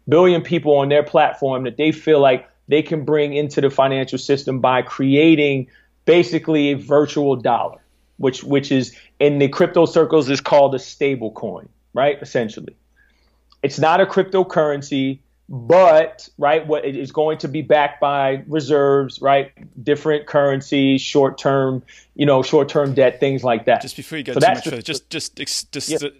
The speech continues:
Speaker 2: explain a stable coin for us.
Speaker 1: Right. So, so a stable coin is essentially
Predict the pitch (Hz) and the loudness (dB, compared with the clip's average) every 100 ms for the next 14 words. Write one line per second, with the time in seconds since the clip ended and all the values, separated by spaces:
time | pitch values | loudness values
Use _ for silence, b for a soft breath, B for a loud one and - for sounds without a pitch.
0 | _ 131 - - 147 139 123 - - 110 | _ -10 -8 -8 -6 -8 -8 -10 -8 -10
1 | 107 113 - 107 104 104 _ _ _ _ | -10 -16 -14 -14 -14 -18 _ _ _ _
2 | - 107 101 - 151 180 - - - 175 | -18 -16 -14 -2 2 2 0 -10 -2 4
3 | 165 160 156 - 175 170 156 156 - 202 | 4 2 -6 0 2 2 -2 -8 -6 -2
4 | 247 233 226 - 180 165 156 156 135 139 | -2 -2 -4 -2 -2 0 -2 -4 -8 -10
5 | - 196 208 208 196 190 175 165 160 156 | -4 0 0 -2 -2 0 0 0 -2 -4